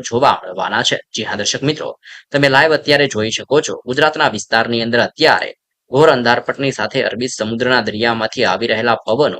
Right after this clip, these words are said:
હવે પછી ગુજરાતની અંદર આગળ ગતિઓ કરતા જોવા મળી રહ્યા છે, જેની અસરોને લઈને સૌરાષ્ટ્રના વિસ્તાર, કચ્છના વિસ્તાર અને દક્ષિણીય ગુજરાતના વિસ્તારમાં હળવાથી મધ્યમ વરસાદી માહોલ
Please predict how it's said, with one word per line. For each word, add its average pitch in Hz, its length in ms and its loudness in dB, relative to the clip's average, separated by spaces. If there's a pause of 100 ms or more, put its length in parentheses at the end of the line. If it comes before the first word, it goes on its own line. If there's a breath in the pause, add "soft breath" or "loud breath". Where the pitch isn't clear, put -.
(120)
હવે 120 220 0
પછી 131 220 -4
ગુજરાતની 120 460 -2
અંદર 120 140 0 (140)
આગળ 120 260 0
ગતિઓ 117 380 -6
કરતા 120 340 0
જોવા 120 300 2
મળી 92 220 -10
રહ્યા 113 260 2
છે, 90 100 -2 (540)
જેની 120 360 -2
અસરોને 110 440 -4
લઈને 151 240 0 (380)
સૌરાષ્ટ્રના 135 720 2
વિસ્તાર, 127 360 0
કચ્છના 113 380 0
વિસ્તાર 127 260 0
અને 127 160 0
દક્ષિણીય 123 460 -4
ગુજરાતના 117 420 0
વિસ્તારમાં 123 420 -2
હળવાથી 113 440 -4
મધ્યમ 110 320 -2
વરસાદી 120 440 -4 (100)
માહોલ 110 220 -2